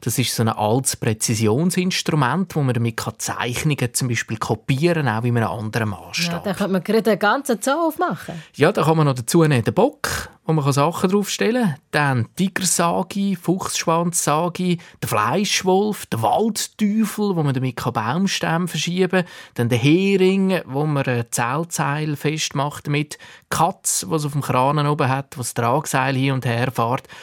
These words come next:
Speaker 1: Oder Katzenzunge, eine schmale Talosche, die man zum Beispiel zum Mauern kann brauchen kann.
Speaker 2: Machen wir jetzt weiter mit dem Schlangenbohrer.
Speaker 1: Der Schlangenbohrer, der hat einen besonders langen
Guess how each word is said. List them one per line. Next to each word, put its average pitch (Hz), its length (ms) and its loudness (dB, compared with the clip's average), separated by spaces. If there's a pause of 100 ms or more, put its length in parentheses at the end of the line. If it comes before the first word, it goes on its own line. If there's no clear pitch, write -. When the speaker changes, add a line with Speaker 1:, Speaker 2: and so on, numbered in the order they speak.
Speaker 1:
Oder 180 260 2
Katzenzunge, 175 1120 0 (340)
eine 120 200 2
schmale 147 560 2 (160)
Talosche, 131 520 2
die 131 120 0
man 123 160 -2
zum 120 140 -4
Beispiel 113 280 -4
zum 170 220 0
Mauern 226 260 2
kann - 160 -4
brauchen - 360 -12
kann. - 80 -20 (200)
Speaker 2:
Machen 175 300 -4
wir 175 80 0
jetzt 185 200 -2
weiter 220 280 2
mit 208 260 4
dem 190 140 4
Schlangenbohrer. 247 800 -2 (400)
Speaker 1:
Der 139 40 -4
Schlangenbohrer, 165 680 2
der 127 180 2
hat 123 240 0
einen 117 160 2
besonders - 720 0
langen 120 600 2